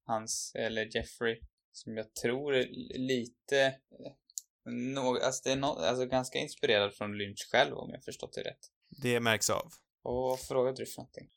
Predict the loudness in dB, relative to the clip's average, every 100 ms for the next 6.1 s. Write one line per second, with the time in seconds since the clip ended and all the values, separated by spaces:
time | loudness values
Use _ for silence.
0 | -2 12 12 12 12 8 4 6 8 10
1 | 10 10 8 4 4 6 6 6 8 10
2 | 10 6 6 6 10 12 12 12 10 12
3 | 12 10 4 -10 4 8 10 8 6 4
4 | 6 4 4 0 0 0 0 0 2 2
5 | 2 2 0 2 2 -2 -6 -12 -14 -14